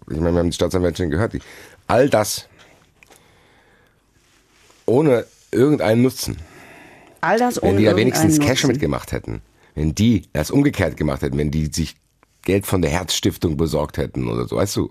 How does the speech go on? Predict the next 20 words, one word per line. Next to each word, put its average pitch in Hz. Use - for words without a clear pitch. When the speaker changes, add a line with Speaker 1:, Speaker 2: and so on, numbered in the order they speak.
Speaker 1:
umgekehrt. 98
Oder -
Speaker 2:
Ja. 196
Speaker 1:
irgendwas. 76
Oder 76
dem 73
Nachbar 98
gesagt 90
hätten, 82
"Ey, 87
hör 92
mal 85
zu, 101
wenn 80
du 82
mir 80
nicht 78
dreißigtausend 85
Euro 104
gibst, -